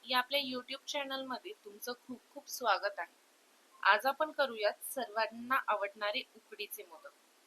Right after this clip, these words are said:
त्यासाठी पिठी कोणती वापरावी, मोदक कसे करावे, सारण कसं करावं, त्याच्या छोट्या छोट्या टिप्स आज आपण बघूया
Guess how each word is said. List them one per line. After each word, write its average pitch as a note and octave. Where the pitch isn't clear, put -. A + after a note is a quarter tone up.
त्यासाठी A#3+
पिठी A#3+
कोणती B3+
वापरावी, G#3
मोदक G#3+
कसे B3+
करावे, G3+
सारण G#3+
कसं B3+
करावं, G#3+
त्याच्या C#4
छोट्या C#4
छोट्या C#4+
टिप्स C4
आज G#3+
आपण G3+
बघूया F3